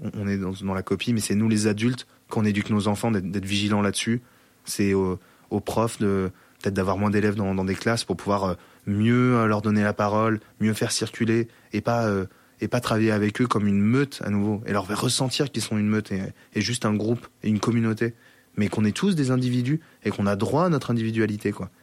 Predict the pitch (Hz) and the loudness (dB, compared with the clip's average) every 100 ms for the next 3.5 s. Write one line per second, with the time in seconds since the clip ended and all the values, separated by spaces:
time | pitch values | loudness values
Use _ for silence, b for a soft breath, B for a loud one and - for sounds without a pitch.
0 | b - 101 143 - 117 123 110 107 - | b -8 -2 -2 -2 -4 0 0 2 -2
1 | - 107 107 107 123 117 104 95 107 101 | -2 -4 0 0 0 0 0 -2 -4 -4
2 | 98 B B B - 104 117 139 143 123 | -6 B B B -4 2 4 4 4 2
3 | 107 98 95 - 104 | 2 0 -4 -6 -6